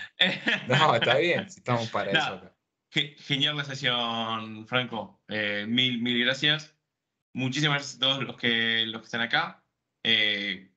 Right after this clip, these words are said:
Speaker 1: nos vemos el próximo, no sé si has dejado antes los datos tuyos de contacto, si no puedes dejarla, si que-, tenés una slide, la pones ahora. Eh,
Speaker 2: Mm.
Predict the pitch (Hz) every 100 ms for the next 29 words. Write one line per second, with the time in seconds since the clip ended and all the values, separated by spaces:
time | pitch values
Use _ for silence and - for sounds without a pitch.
0 | _ 95 104 107 127 127 127 127 127 127
1 | - 107 110 107 104 101 - 123 123 -
2 | 120 110 110 131 135 139 135 139 143 139
3 | 147 147 143 127 120 127 127 - 127 123
4 | 127 180 - 135 110 110 107 110 110 113
5 | 110 107 98 - 101 104 98 110 113 117
6 | 113 113 123 107 - _ _ _ _ 98
7 | 98 101 110 104 104 101 - 92 113 151
8 | 147 - _ _ _ _ 107 101 95 92
9 | 82 -